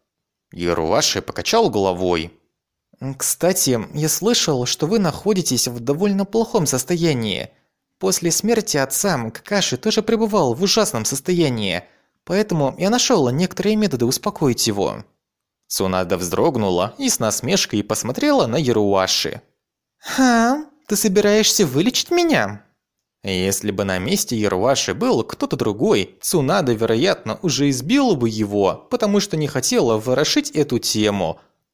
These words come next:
Но Яруаши молод, и она чувствует перед ним некоторую вину из-за Сакумо, поэтому отреагировала более сдержанно. В мире Наруто со способностью контролировать время.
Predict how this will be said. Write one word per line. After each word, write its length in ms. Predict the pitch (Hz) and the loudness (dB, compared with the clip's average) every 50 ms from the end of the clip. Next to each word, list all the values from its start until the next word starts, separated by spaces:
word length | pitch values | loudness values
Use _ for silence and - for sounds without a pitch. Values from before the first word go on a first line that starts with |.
| _ _ | _ _
Но 360 | 233 214 226 254 254 247 254 - | -4 0 2 2 2 0 0 0
Яруаши 560 | 208 214 226 262 277 330 302 - - 156 127 | 0 2 2 2 2 2 2 2 2 2 2
молод, 540 | 120 117 117 120 117 110 107 101 - - - _ _ | 2 2 2 4 4 4 4 2 0 -4 -14 _ _
и 80 | 226 | 0
она 240 | 220 208 196 196 190 | 2 2 2 2 0
чувствует 580 | - - - 226 254 233 - - 135 127 127 - | 0 0 0 0 0 0 0 0 0 0 0 0
перед 260 | 151 131 131 110 120 | 0 0 0 0 0
ним 260 | 214 226 180 123 - - | 0 0 0 -2 -4 -4
некоторую 520 | 175 196 262 294 - - 202 180 151 131 | -2 -2 -2 -2 -2 -2 0 2 2 4
вину 280 | 120 113 123 185 254 240 | 4 2 2 2 0 0
из-за 280 | - - 135 123 127 | 0 -2 0 0 0
Сакумо, 760 | 123 - 117 - - - 120 113 110 104 98 92 87 85 - - _ _ _ _ _ _ _ | 0 0 -2 -6 -6 -2 0 0 0 2 2 2 0 0 -4 -10 _ _ _ _ _ _ _
поэтому 640 | - 214 240 269 269 - 240 214 208 185 170 180 - | -2 0 0 0 0 0 0 2 2 2 0 -2 -6
отреагировала 840 | - 180 170 190 185 202 208 214 285 302 277 240 196 190 185 185 180 | -6 -4 -2 0 0 0 2 2 2 2 2 4 4 4 4 4 2
более 420 | 135 110 107 139 180 156 131 120 110 | 2 2 2 2 4 4 4 4 2
сдержанно. 880 | 101 101 101 104 104 101 92 95 - - 104 95 67 52 - - - _ _ _ _ _ _ _ _ _ _ | 0 -2 -2 0 0 2 2 0 0 0 -2 -2 -4 -6 -8 -10 -14 _ _ _ _ _ _ _ _ _ _
В 240 | - - 95 90 87 | -4 -4 -2 -2 -2
мире 400 | 92 92 92 98 101 98 95 95 | -2 -2 0 0 0 0 0 0
Наруто 680 | 95 92 87 85 90 107 160 170 - - 98 92 85 80 | 0 0 2 2 2 2 2 0 0 -2 -2 -2 -2 -2
со 120 | - - | -2 -2
способностью 1040 | 104 - - - 101 95 - - 139 175 175 151 113 101 - - - - 98 90 85 82 | -2 -4 -2 -2 -2 -2 0 0 0 0 0 0 -2 -2 -4 -4 -6 -6 -6 -6 -6 -6
контролировать 1000 | - 101 92 95 90 - 87 85 82 82 87 127 185 202 180 - 107 98 - | -6 -6 -4 -4 -4 -4 -4 -4 -4 -2 0 0 0 0 0 0 -2 -4 -4
время. 640 | 98 92 92 90 87 87 85 82 80 78 76 76 78 | -4 -2 -2 -2 -2 -2 -2 -4 -6 -8 -8 -10 -12